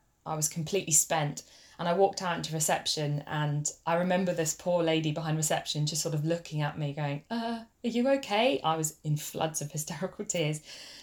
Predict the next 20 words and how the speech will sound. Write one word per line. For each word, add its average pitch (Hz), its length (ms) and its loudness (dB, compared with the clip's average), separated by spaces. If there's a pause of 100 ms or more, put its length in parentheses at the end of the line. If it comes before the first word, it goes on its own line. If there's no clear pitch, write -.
(160)
And 156 80 -4
I - 20 0
said, 151 240 -2
"Yes, 165 180 -2
yes, 165 140 -6
no, 165 120 -2
I'm 160 80 0
fine, 156 200 -2
I'm 156 80 -2
fine." 143 320 -4 (920)
So 202 180 8
I 196 120 12
left 214 500 6
knowing 202 400 4
that 160 180 -2
I 165 220 2 (100)
didn't 220 220 0
have 202 220 -2
the 185 100 4
outcome 165 640 2